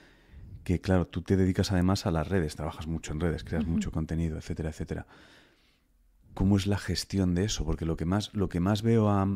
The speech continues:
Speaker 1: a la gente que crea contenido, yo hago contenido en redes, pero yo creo, creo que soy un caso un poco aparte porque no me... No, o sea, soy un decu-, un indocumentado ya mayor al que, eh,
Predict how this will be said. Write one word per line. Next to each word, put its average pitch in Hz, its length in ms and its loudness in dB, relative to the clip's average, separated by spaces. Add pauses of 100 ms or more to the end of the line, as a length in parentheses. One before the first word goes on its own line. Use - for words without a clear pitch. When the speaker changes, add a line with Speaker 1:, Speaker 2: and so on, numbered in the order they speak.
Speaker 1:
a 92 100 -4
la 87 100 0
gente 92 260 -2
que 90 120 -2
crea 95 160 0
contenido, 95 520 0 (840)
yo 87 140 2
hago 80 100 0
contenido 82 360 0
en 80 80 0
redes, 113 240 2
pero 80 240 -2
yo 80 120 0 (220)
creo, - 220 -4
creo 98 200 2
que 104 80 0
soy 104 160 0
un 101 140 2
caso 113 260 2
un 101 120 2
poco 107 240 4
aparte 113 440 2
porque 90 340 -2
no 98 160 4
me... 101 260 6 (760)
No, 107 460 6
o - 1160 -4
sea, 92 140 0
soy 98 180 0
un 110 180 6
decu-, 95 240 0
un 98 160 4
indocumentado 95 840 2
ya 92 140 0
mayor 95 420 0
al 82 180 -10
que, 78 340 -2
eh, 76 500 -4